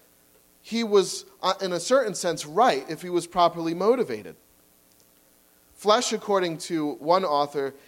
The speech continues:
is, describes a man who has reached the very pinnacle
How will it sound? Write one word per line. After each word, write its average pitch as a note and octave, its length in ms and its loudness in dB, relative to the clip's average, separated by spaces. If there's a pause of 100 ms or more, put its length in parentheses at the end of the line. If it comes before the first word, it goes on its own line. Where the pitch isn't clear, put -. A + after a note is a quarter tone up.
(140)
is, D#3+ 220 -4 (100)
describes G3 720 0
a G#3+ 60 4
man B2+ 480 -8 (340)
who F#3 120 2
has D#3+ 200 2
reached F#3+ 500 -6
the C#3+ 80 -8
very G3+ 440 4
pinnacle D3 720 -6